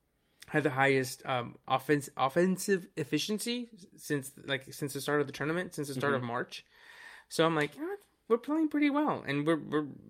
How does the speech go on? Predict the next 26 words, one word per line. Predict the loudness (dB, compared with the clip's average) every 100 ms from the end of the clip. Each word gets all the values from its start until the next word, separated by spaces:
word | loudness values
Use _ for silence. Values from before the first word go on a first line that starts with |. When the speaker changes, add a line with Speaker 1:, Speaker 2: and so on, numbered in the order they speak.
| -16 -14
Speaker 1:
you |
know, | -14 -8
dropping | -6 -4 -6
points | -4 -6 -2
on | 0
motherfuckers, | 0 -2 -4 0 2 2 -2
and, | -8 -10
you | -12
know, | -10
any | 0 4
of | 8
our | 8
guys | 8 4
could | 2 -2
go | 2 4
off | 4 2 -2
at |
any | -4 -6
point." | -4 -2 0
So | 0
I, | -2 -4
I |
think | -2 -4 -6 -18 -20 -20 -20 -20 -20 _
I | -2
Speaker 2:
Your | 4 4
Speaker 1:
feel | 6